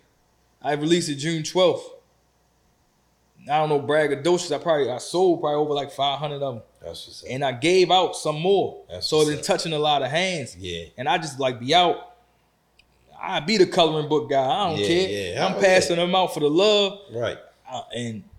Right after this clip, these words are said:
Speaker 1: it's, and it's out of my pocket. So it's really just, like, but
Speaker 2: Yeah.
Speaker 1: contracts been coming. Like, had my
Speaker 2: Okay.
Speaker 1: cousin give me, bought a hundred. Then Y M C A bought, uh, seven sixty.
Speaker 2: Okay.
Speaker 1: And another Y M C A bought fifty. Then
Speaker 2: That's what's up.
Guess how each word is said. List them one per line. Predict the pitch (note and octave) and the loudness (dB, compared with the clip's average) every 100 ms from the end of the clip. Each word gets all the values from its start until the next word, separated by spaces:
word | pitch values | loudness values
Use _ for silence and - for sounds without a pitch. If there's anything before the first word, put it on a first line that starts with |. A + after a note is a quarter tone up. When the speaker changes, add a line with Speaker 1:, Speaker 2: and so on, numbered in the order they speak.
| _ _ _ _ | _ _ _ _
Speaker 1:
it's, | D#3+ D#3+ | -6 -2
and | D#3+ A3 | 0 2
it's | F#3+ | 4
out | G3 | 6
of | G3 | 6
my | A#3 | 4
pocket. | A#3 B3 C4 E3 C#3+ | 6 6 4 4 0
So | F#3 | 0
it's | E3+ | 0
really | E3 C#4 G#3+ | 0 0 2
just, | D#3+ E3 | 0 0
like, | C#3+ C#3+ - - | 0 -2 -2 -6
but | G2 | -4
Speaker 2:
Yeah. | - | 0
Speaker 1:
contracts | - A3+ G#3+ G3 E3 - | 4 4 4 2 0 -2
been | C#3 | -10
coming. | - C#3 A#2 | -6 -6 -6
Like, | A#2 G#2+ - | -10 -12 -8
had | D3+ | -4
my | A#2+ | -4
Speaker 2:
Okay. | D#3+ | 0
Speaker 1:
cousin | F#3 E3+ C#3+ - | 0 0 -4 -4
give | D#3 D3 | -4 -2
me, | C3+ B2+ _ - | -6 -10 _ -8
bought | C#3+ D3 | 0 2
a | C3 | 2
hundred. | D3 D3 A#2+ A2+ | -2 -6 -6 -6
Then | C3 C3 A#2 _ - - _ | -6 -6 -10 _ -18 -18 _
Y | - D3+ | 0 2
M | D#3 | 0
C | D3+ D#3+ | -2 0
A | F#3 E3+ | 4 2
bought, | C#3+ D3+ C#3+ - - _ _ _ _ _ - - | 2 0 0 -2 -16 _ _ _ _ _ -16 -10
uh, | B2 A#2 | -8 -8
seven | - D#3+ C#3+ C3 | -4 -2 0 -4
sixty. | - G#3 G3+ C#3 A2 - - | 0 2 2 -6 -10 -14 -18
Speaker 2:
Okay. | - F2 | -12 -6
Speaker 1:
And | C#3+ | 4
another | F#3+ G3+ | 6 8
Y | E3+ | 6
M | D#3 | 6
C | E3 | 2
A | |
bought | D#3 D3+ - - | 0 0 0 2
fifty. | F3 - B2 A2+ | 2 2 -8 -4
Then | C3 F#3 E3+ | 2 2 2
Speaker 2:
That's | C#3+ - | -4 -10
what's | F2+ | -14
up. | E2 | -14